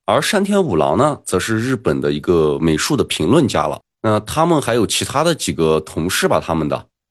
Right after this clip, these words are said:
一起策划了一个名为“变态美术馆”的这么个活动。其中呢，就是以古山纯子为研究员，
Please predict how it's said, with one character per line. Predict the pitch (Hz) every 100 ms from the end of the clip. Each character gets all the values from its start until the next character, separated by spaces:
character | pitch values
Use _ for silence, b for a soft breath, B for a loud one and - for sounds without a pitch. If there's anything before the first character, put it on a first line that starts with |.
| _
一 | 147 160
起 | - - - 139 131 -
策 | - 135
划 | 120 139
了 | 110
一 | 78 80
个 | 107
名 | 87 82 117
为 | 95 85 80 - _ -
“变 | 185 127 98
态 | 110 156
美 | 101 73
术 | - - 175
馆” | 113 90 - -
的 | 92
这 | 135
么 | 110
个 | 82
活 | 90 - 85
动。 | 175 151 - _ _ _
其 | - 131
中 | 170 185
呢， | 151
就 | -
是 | 143 127
以 | 90 69 - _
古 | 92 78
山 | - 139 147
纯 | - - 87 113
子 | 131 -
为 | 67 85
研 | 101 90 107
究 | 139 160
员， | 95 78 107